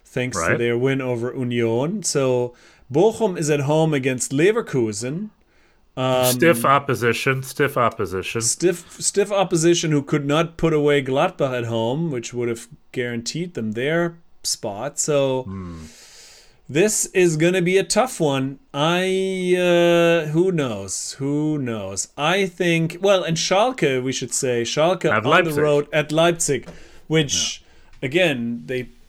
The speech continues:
Speaker 1: Leipzig should win, but also they are now no longer, um, no longer fully engaged. So I would say, yeah, I don't know. I mean, I'm, if I had to bet, I think,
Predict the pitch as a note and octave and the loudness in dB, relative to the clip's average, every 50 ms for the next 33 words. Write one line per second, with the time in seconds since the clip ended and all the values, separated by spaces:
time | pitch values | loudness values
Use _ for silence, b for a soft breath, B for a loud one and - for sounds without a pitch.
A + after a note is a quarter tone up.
0 | _ - C#3 C3 B2+ C3+ C3+ - - C3+ - - - F3 F3 E3+ F#3 G3 G#3 A3 | _ -12 -8 -6 -4 -4 -6 -6 -10 -8 -6 -2 0 0 0 0 0 0 0 0
1 | A3+ A#3 A3+ E3+ E3 C#3+ C#3 C3+ - - - D3+ D3+ D#3 - - D3 C#3 C#3 C3+ | 0 0 0 0 0 -2 -2 -6 -12 -14 -10 -8 -6 -6 -2 -2 -2 -2 0 0
2 | C3 C#3 D3 D3 C#3+ C3+ C3+ C3+ C#3 C#3+ C#3+ C#3+ C#3+ C#3+ D3+ D#3+ D#3+ D#3 D3+ D3+ | 0 0 2 0 0 0 -2 -2 -2 0 0 0 0 2 2 2 2 2 2 2
3 | D3 C#3+ C3+ C#3 C3 B2+ B2 B2 B2 C3 - _ _ _ - B2 A#2+ A#2 A#2 A2 | 0 0 0 2 2 2 0 0 -4 -10 -14 _ _ _ -10 -6 -4 -2 -2 -2
4 | G#2+ G#2 G#2 G2+ G2 G2 G#2 A2 G#2+ _ _ _ _ _ _ _ _ _ _ _ | -4 -8 -12 -14 -14 -16 -16 -18 -20 _ _ _ _ _ _ _ _ _ _ _
5 | _ - - - - - - - - - - - - B B B B B B B | _ -18 -16 -6 0 2 2 2 2 0 -2 -4 -6 B B B B B B B
6 | B B B B B - B2 C3 C3 C3+ C3+ C3+ B2+ B2+ - - C#3 C3+ C#3 C#3+ | B B B B B -8 -4 -2 -2 -2 -2 -2 -4 -4 -4 -2 -2 0 0 0
7 | C#3 C3 B2+ A#2 B2+ B2 A#2+ B2 C#3 D#3+ F3 - - - - - - D3+ C#3+ C#3+ | 0 -2 -2 0 0 0 2 0 0 -2 -2 -6 -10 -8 -8 -2 0 2 4 4
8 | C#3 C#3 C#3 - - C#3+ E3+ G#3+ A#3+ C4 A#3 - - - G3 F#3+ F3+ F3 E3+ E3 | 4 2 2 0 0 2 2 2 4 2 2 0 2 2 4 6 6 6 6 4
9 | E3 - _ _ _ _ _ _ _ _ _ _ _ _ _ _ _ _ _ _ | 0 -10 _ _ _ _ _ _ _ _ _ _ _ _ _ _ _ _ _ _
10 | _ _ _ _ _ _ _ _ _ _ - - - - - C3 C#3 F3 F3+ C#3 | _ _ _ _ _ _ _ _ _ _ -20 -20 -20 -18 -12 -8 -8 -6 -6 -6
11 | A#2+ A#2 A#2+ B2+ D#3 G3+ F#3 G#2 A2 C3 D#3 D#3 D#3 C#3 D#3 E3+ G3 G3+ F#3 E3+ | -6 -6 -6 -6 -6 -6 -8 -6 -4 -2 0 0 0 0 0 0 0 0 -2 -4
12 | - - A2+ D#3 D3+ - D#3+ D#3+ D#3+ F3 F#3 E3+ - C#3 A2+ A2+ C3 D3+ F3+ F#3+ | -6 -6 -6 -6 -2 2 2 4 4 4 2 2 0 -4 0 2 2 4 4 2
13 | C#3+ C#3 C#3 - - D3+ C#3+ C3+ - - | 0 -4 -4 -2 -2 -2 -2 -4 -6 -10